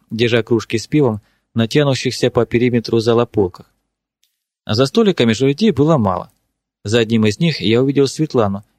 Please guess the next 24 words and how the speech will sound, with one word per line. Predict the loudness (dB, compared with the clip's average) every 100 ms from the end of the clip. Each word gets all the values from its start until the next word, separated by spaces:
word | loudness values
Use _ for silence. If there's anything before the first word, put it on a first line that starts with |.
| -6
из | -6 -2
иммиграционного | -2 0 -2 0 0 0 0
контроля, | 0 -2 0 0 0 -6 _ -16
сидящую | -8 -2 -2 0 -2
с | 0
задумчивым | 0 0 -2 -2 -4 -2
видом, | 0 0 -2 -4 _ _ -4
помахал | -2 0 -2 0
ей | -2
рукой. | -2 -4 -6 -8 _ _ _ _ _
Она | -2 0
махнула | 0 0 0 2
в | 2
ответ | 0 -2 -2
и | 0
показала | 0 0 0 0
на | 0
стул | -2 -2 -2
напротив. | -2 -2 -4 -8 -20 _ _ _ _ _ _ _ _ _ _ _ _
"Добрый | -2 0 2 2
вечер", | 2 2 0
поздоровался | 0 0 2 2 2 0
я, | 0 2
усаживаясь. | 0 -2 -4 -6 -14